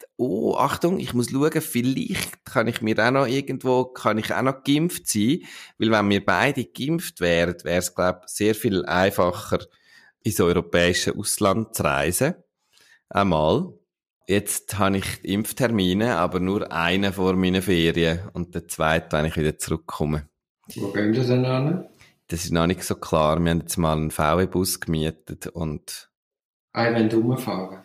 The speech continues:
Speaker 1: Ja, ja, das ist eigentlich die Idee. Wir wollen eigentlich ein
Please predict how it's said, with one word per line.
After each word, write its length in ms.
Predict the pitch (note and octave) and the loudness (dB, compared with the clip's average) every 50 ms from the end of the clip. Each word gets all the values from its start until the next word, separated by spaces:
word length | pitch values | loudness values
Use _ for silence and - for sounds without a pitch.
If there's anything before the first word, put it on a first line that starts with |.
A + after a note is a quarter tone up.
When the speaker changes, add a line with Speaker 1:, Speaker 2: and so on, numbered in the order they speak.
| _ _ | _ _
Speaker 1:
Ja, 600 | - E2+ E2+ F2 E2+ E2+ F2 F#2 F#2+ F#2+ G2+ - - | -4 0 2 4 4 6 6 4 4 2 0 -4 0
ja, 340 | F#2 G#2 A2+ B2+ C#3 D3 D3 | 2 4 4 6 6 4 2
das 100 | C#3+ C#3 | 0 0
ist 80 | D3+ | 0
eigentlich 180 | B2+ C3 C3+ - - | 2 2 0 -2 -4
die 80 | A#2 G#2+ | -4 -2
Idee. 380 | - G2 G#2+ A2+ A2+ A2 G#2+ - | 0 2 2 2 0 -2 -6 -6
Wir 160 | E2 F2+ F#2 | -4 0 2
wollen 120 | F#2+ G#2 G#2 | 2 0 0
eigentlich 180 | - - - F#2+ | -2 -4 -2 0
ein 160 | F2+ F2+ | 0 2